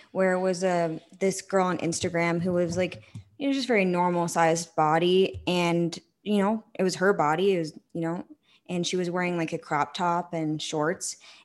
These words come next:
And people were like, "Mid-size representation, like, we love to see it. Thank you for being so brave and being, like, mid-size,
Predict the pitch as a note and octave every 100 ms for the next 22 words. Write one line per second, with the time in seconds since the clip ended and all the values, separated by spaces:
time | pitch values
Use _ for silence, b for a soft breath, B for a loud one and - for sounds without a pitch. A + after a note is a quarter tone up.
0 | - F#3+ F#3 F3+ - _ _ _ - B3+
1 | A#3 A#3+ A3+ A3 - - _ _ _ -
2 | G#3 A#3+ B3+ - C4 A#3+ A#3 A#3 A#3 B3
3 | A#3 G#3+ A3+ B3 G#3+ F3+ F3 F#3+ F#3+ F#3
4 | F#3 G3+ A3 A3 A#3 A#3+ A#3 A#3+ G#3 G3+
5 | G3+ A3 A3+ G#3 G#3 - F#3+ F#3 F#3+ F#3+
6 | F#3 F3+ F3 - _ _ - - F#3+ F#3
7 | E3+ F3+ F#3 F3+ F#3 F3+ F3+ F3